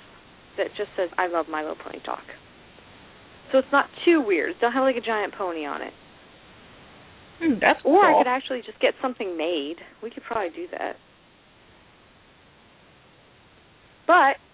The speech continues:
Speaker 1: in order to give a prize, <gasps> oh, hey, look at that! I found the mug. I do have a mug, which means I have a My Little Pony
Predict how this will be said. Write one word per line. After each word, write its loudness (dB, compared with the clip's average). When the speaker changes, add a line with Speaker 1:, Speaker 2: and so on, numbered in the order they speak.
Speaker 1:
in 2
order 2
to -12
give 2
a -8
prize, 0
<gasps> -8
oh, 4
hey, 4
look 2
at -6
that! 6
I 0
found 0
the 0
mug. 4
I 0
do 4
have 4
a 2
mug, 2
which -2
means 0
I 4
have 0
a 2
My 2
Little 2
Pony -8